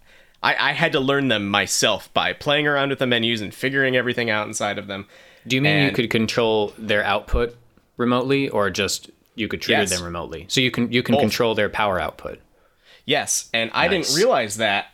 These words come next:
Speaker 1: until I accidentally stumbled upon a menu on it,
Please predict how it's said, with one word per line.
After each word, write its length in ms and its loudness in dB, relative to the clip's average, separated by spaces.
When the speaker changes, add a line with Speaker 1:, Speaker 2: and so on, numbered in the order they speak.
Speaker 1:
until 300 0
I 180 2
accidentally 600 0
stumbled 400 0
upon 240 0
a 60 0
menu 420 0
on 220 0
it, 180 -4